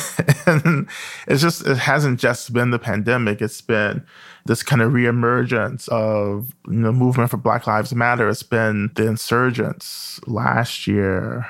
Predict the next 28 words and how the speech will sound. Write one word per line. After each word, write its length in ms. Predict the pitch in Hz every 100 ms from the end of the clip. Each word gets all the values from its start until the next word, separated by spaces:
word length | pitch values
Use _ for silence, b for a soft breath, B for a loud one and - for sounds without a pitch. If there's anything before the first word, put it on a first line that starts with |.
| B
It's 200 | - -
been 540 | - 120 120 113 113
more 420 | 117 123 117 120 120
political 880 | - 120 117 139 - 110 107 107
and 120 | 104 117
financial 720 | 113 123 110 113 - 113 110
disruption. 680 | 107 - 127 139 - 107
So 220 | 107 - 120
it's 140 | 120
not 180 | 127 135
just 200 | 135 -
the 80 | 117
pandemic, 680 | 123 110 107 131 180 147
but 160 | 107 101
it's 200 | 117 -
like, 320 | 101 - - b b b b -
do 120 | 127
I 120 | 139
trust 540 | - - 110 165 -
people 580 | - - - - - - - b b b b b
now? 600 | - 107 95 58 - 120 B B B B
My 200 | 123 165
neighbor 640 | 147 120 131 175 147 120
could 240 | 117 127 -
be 100 | 113
plotting 800 | - 110 117 123 113 113 117 117 - _ _ _ _
the 100 | -
downfall 880 | 117 113 120 151 143 - 87 58 -